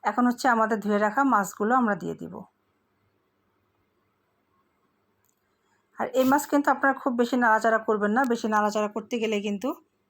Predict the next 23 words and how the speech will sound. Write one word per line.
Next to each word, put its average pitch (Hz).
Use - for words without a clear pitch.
মাছগুলো 202
ভেঙে 214
যাবে, 196
তখন 220
কিন্তু 214
আবার 196
খেতে 247
গেলে 220
ভালো 214
লাগবে 196
না। 208
কেননা 240
যে 262
কোনো 294
তরকারি 254
রান্না 240
করলেই 240
কিন্তু 233
দেখার 214
যেমন 226
একটা 220
সৌন্দর্য 208
আছে, 220